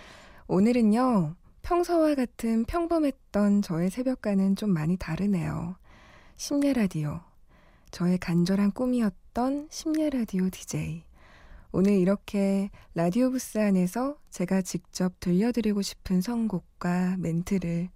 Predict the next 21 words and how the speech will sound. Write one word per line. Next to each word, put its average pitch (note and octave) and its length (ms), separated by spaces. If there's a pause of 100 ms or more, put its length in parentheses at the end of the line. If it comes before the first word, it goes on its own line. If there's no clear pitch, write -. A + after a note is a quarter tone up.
(140)
저의 F#3+ 240
목소리로 F#3+ 480
들려드릴 G3+ 560
수 - 160
있어서 E3+ 680 (960)
오늘 A#3 260
저의 G3 280
새벽은 A3+ 800
무척이나 G3+ 640
설레고 B3 580 (240)
행복한 C4+ 640
시간이 F3+ 440
될 D#3+ 180
것 E3+ 120
같습니다. F3 720 (960)
오늘 G3 260
제 F#3+ 160
곁에 G3+ 380
머물러 G3 440
주실 F3+ 640
여러분들께 F3+ 960